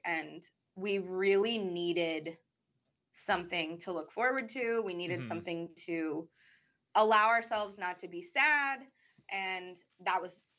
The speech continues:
Speaker 1: th-, the perfect trip. So as much as I had a great time at Challenge Mania, for us, it really represented something, um, different. So it was wonderful, and everyone that we saw there was so nice, and,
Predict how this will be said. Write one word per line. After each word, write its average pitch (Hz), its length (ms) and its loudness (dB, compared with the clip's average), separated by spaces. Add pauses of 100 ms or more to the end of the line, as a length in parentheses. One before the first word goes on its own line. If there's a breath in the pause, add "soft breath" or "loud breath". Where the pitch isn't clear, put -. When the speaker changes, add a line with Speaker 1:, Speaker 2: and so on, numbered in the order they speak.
(120)
Speaker 1:
th-, 202 180 -10
the 202 60 -8
perfect - 360 -8
trip. - 240 -4
So 196 140 -4
as 196 120 -4
much 247 200 0
as 294 100 -6
I 269 80 4
had 254 140 -2
a 220 40 -6
great 202 240 -2
time 202 180 -6
at 175 60 -16
Challenge 180 320 -10
Mania, 175 380 -4
for 175 160 0
us, 202 260 2
it 185 100 -4
really 160 220 -6
represented 160 640 -8
something, 151 560 -12 (560)
um, 151 500 -8 (360)
different. - 680 -8
So 139 420 -4 (460)
it 196 60 2
was 208 180 0
wonderful, 233 480 2
and 185 100 2
everyone 214 520 0 (320 loud breath)
that 190 80 -2
we 196 60 2
saw 247 280 2
there 285 220 -2
was 285 160 -8
so 294 80 -6
nice, 285 640 -6
and, 160 340 -8